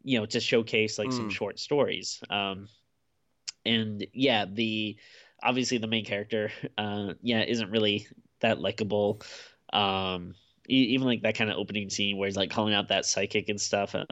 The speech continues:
Speaker 1: it's kinda like, "Ah, this is stupid." And then there's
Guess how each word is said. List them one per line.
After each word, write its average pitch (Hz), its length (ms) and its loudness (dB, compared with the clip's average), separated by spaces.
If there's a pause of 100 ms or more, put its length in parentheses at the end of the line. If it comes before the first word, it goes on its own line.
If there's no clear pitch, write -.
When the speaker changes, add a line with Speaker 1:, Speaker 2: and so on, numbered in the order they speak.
(100)
Speaker 1:
it's 101 180 -4
kinda 104 220 -2
like, 98 240 -2
"Ah, 120 220 0
this 120 200 0
is 110 360 2 (220)
stupid." 104 540 2
And 101 140 0
then 101 240 0 (560)
there's 127 720 4